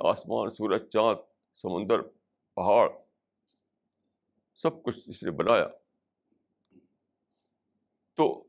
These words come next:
یہ دنیا جہاں پر لوگ رکھے گئے تھے ٹیسٹ کے لیے، تو وہ جب پیریڈ ختم ہو جائے گا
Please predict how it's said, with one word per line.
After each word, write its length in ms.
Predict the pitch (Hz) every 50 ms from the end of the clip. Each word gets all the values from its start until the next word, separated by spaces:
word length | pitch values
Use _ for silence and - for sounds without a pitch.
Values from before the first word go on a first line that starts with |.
| _ -
یہ 220 | - 135 185 202 196 - - - - _ _ _ -
دنیا 340 | - 113 120 120 107 92 - - - _ _ _ _ _ _ _ _ _ _ _ _ _ _ _ _ _ _ -
جہاں 200 | 113 113 123 127
پر 140 | - 127 117
لوگ 180 | 113 110 113
رکھے 320 | 98 101 104 - - 113 104
گئے 140 | 104 98
تھے 220 | 98 - 98 82 - - _ _ _ _ -
ٹیسٹ 240 | - 135 - - -
کے 80 | 107
لیے، 220 | 80 64 65 64 - - _ _ _ _ _ _ _ _ _ _ _ _ _ _ _ _ _ _ _ _ _ _ _ _ _ _ _ _ _ _
تو 120 | - 143 143
وہ 100 | 160 165
جب 260 | 147 151 147 - -
پیریڈ 240 | 123 135 139 135 131
ختم 260 | - 147 143 160 156
ہو 100 | 143 117
جائے 240 | 98 90 82 76 69
گا 80 | 57